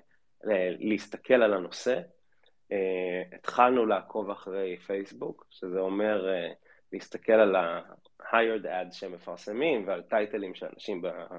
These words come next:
בלינקדאין שמשתנים, עשינו כזה ממש בוטים שסורקים את זה, ולאט לאט התחיל, אה,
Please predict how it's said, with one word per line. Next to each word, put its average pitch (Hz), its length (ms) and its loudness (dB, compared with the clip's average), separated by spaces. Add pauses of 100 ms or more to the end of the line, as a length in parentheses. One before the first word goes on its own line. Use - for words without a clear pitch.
בלינקדאין 107 540 4
שמשתנים, 101 680 0 (680)
עשינו 110 320 -2
כזה 92 240 -4
ממש 101 280 -2
בוטים 107 520 2 (480)
שסורקים 107 580 4
את 131 100 6
זה, 113 120 4 (480)
ולאט 101 880 0
לאט 113 240 0
התחיל, 113 460 -4
אה, 92 260 -4